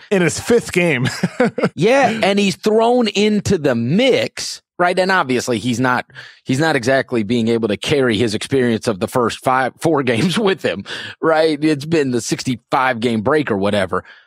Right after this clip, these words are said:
Speaker 2: But with only ten games left to go, where do you think he fits in as a weapon for them come playoff time? Is he somebody that Brett Brown is going to regularly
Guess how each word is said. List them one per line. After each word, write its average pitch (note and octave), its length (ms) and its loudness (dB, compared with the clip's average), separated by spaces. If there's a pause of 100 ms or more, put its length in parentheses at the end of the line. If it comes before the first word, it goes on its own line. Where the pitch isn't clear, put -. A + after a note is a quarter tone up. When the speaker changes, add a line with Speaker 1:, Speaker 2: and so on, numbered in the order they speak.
(100)
Speaker 2:
But E3 80 0
with F#3+ 100 0
only D4 220 2
ten G#3+ 220 0
games F3 280 0
left D#3 200 0
to A#2+ 60 -4
go, C3 260 0
where B2+ 340 0
do D4 80 -4
you G#3+ 180 -2
think E3 300 -4
he C#3 160 -6
fits - 480 -2
in G#2+ 360 0 (380)
as C3 180 0
a A#2 60 4
weapon B2+ 540 0
for B2 140 -2
them A2+ 460 0
come B2+ 540 -2 (180)
playoff F#2+ 560 -2
time? F#2+ 420 -4
Is D#3+ 200 0
he A3 100 2
somebody A2 720 0 (320)
that C3 120 0
Brett B2 300 0
Brown C3 280 0
is D#3+ 180 0
going A#2+ 260 -2
to A#2 120 -2
regularly G2+ 760 -2